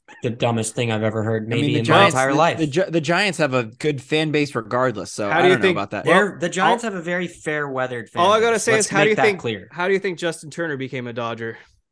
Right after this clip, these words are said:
Speaker 1: Well, yeah, but it's a minimum spring training invite and five hundred thousand salary, not a three hundred fifty million dollar, four hundred million dollar <laughs> contract.
Speaker 3: Well, Justin
Speaker 2: I just,
Speaker 3: Turner,
Speaker 2: I, I,
Speaker 3: Justin
Speaker 2: I just
Speaker 3: Turner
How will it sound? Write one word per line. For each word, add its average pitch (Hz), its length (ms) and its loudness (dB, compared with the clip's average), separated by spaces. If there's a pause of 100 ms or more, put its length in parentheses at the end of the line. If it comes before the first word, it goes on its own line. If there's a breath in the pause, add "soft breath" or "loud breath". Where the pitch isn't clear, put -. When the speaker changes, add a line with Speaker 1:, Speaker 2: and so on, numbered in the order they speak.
(1400)
Speaker 1:
Well, 127 160 -4
yeah, 123 260 0
but 110 180 -6
it's 117 200 -10
a 117 60 -6
minimum 120 840 -4
spring 135 440 -4
training 127 440 -4
invite 113 520 -4
and 117 160 -10
five 123 280 0
hundred 117 240 -4
thousand 117 320 -2
salary, 104 400 -6
not 113 220 -2
a 107 140 -8 (260)
three 127 180 -2
hundred 117 320 -4
fifty 123 380 -6
million 113 340 -2
dollar, 110 300 0
four 120 260 -8
hundred 110 380 -2
million 117 320 -2
dollar 113 260 0
<laughs> 311 100 -4
contract. 131 760 -4 (260 soft breath)
Speaker 3:
Well, 170 160 4
Justin 170 300 4
Speaker 2:
I 190 60 4
just, 196 200 6
Speaker 3:
Turner, 165 120 4
Speaker 2:
I, - 120 4
I, 180 180 4
Speaker 3:
Justin 185 220 4
Speaker 2:
I 185 60 4
just 190 200 2
Speaker 3:
Turner 160 300 -2